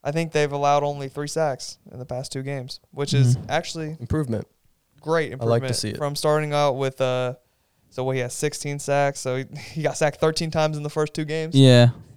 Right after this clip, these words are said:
Speaker 3: Mm-hmm.
Speaker 1: So now only line up three, which is great. I knew it was gonna be a struggle the first two games 'cause, like I said, T J Watt and Micah Parsons, those are two top two defensive players in the N F L. They wreak havoc on all, uh, quarterbacks. And a new offensive line that just,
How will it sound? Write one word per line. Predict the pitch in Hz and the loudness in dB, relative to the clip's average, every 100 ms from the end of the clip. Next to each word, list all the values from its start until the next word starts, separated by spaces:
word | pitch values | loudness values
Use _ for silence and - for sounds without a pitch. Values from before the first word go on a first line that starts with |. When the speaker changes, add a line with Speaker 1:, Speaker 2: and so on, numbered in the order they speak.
| _ | _
Speaker 3:
Mm-hmm. | 113 120 131 147 | -6 -4 -4 -8
Speaker 1:
So | 143 | -2
now | 143 147 | 2 4
only | 143 | 2
line | 139 135 | 0 -2
up | 131 | -2
three, | 151 127 | -2 -2
which | 131 135 | -4 -6
is | |
great. | 135 147 120 | -4 -2 2
I | 139 | 2
knew | 170 190 208 | 2 2 4
it | 202 | 4
was | 180 | 2
gonna | 185 | 0
be | 175 | 0
a | 175 | 0
struggle | - 156 156 | 2 2 2
the | |
first | 147 151 - | 0 0 -2
two | 143 | -4
games | 143 143 | -4 -2
'cause, | 147 139 131 | -2 -2 -2
like | 139 139 | 0 2
I | 143 | 2
said, | - 165 135 _ _ _ - | 2 2 0 _ _ _ -6
T | - 165 | -2 2
J | 170 | 4
Watt | 160 165 165 - | 6 6 6 4
and | 143 | -2
Micah | 143 156 156 | 2 2 2
Parsons, | - 156 156 131 | 2 2 2 0
those | 147 160 | 2 2
are | 156 143 _ | 0 -2 _
two | - 180 175 165 156 | 0 4 4 2 -4
top | - 175 156 | 0 0 0
two | - 175 160 | 0 0 0
defensive | 151 165 160 147 | -2 -4 -4 -4
players | 156 147 143 | 0 0 0
in | 139 | -2
the | |
N | 139 | -2
F | 143 143 | -2 -2
L. | 127 - _ _ - | -4 -6 _ _ -2
They | 147 | 0
wreak | 156 156 | 2 0
havoc | - 151 156 147 139 - | 0 2 2 2 -6 -6
on | 139 135 | -4 -2
all, | 135 | 0
uh, | 131 135 | -2 -4
quarterbacks. | - 160 139 123 104 - _ _ _ | -2 -2 0 -4 -6 -12 _ _ _
And | - 143 139 | -2 0 0
a | |
new | 147 165 180 | 0 2 4
offensive | 165 170 156 151 | 2 0 -4 0
line | 156 151 | 2 0
that | 143 | -2
just, | 143 143 - | -6 -8 -8